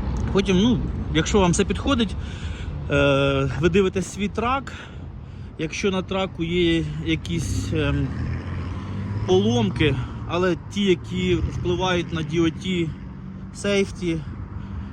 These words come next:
е, наприклад, якщо там протектор на шині менший, чим проходить по D O T, якщо є тріщина на стеклі, яка не проходить по D O T, там, ну, всяке таке, те, що, за що можуть дати на вестейшені штраф.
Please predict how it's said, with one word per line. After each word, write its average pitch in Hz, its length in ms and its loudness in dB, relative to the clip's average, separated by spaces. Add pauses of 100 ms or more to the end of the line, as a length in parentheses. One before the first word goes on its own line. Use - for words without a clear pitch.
(180)
е, 135 380 0
наприклад, 139 500 -2
якщо 156 340 -2
там 135 340 0 (500)
протектор 180 640 0
на 165 120 0
шині 170 400 2
менший, 175 400 2
чим 156 220 -2
проходить 156 480 -2
по 156 80 -4
D 147 160 -2
O 147 40 2
T, 147 280 -4
якщо 139 300 -2
є 151 140 -4
тріщина 165 480 -4
на 143 120 -2
стеклі, - 680 2 (680)
яка 165 220 4
не 165 100 2
проходить 165 480 -2
по 165 60 -4
D 151 120 -6
O 156 300 2
T, 170 80 0
там, 143 200 0
ну, 233 160 2
всяке 190 320 4
таке, 185 260 2
те, 202 140 2
що, 185 280 2
за 170 100 2
що 202 180 2
можуть 175 380 2
дати 175 240 6
на 156 80 2
вестейшені 170 600 2
штраф. 135 340 4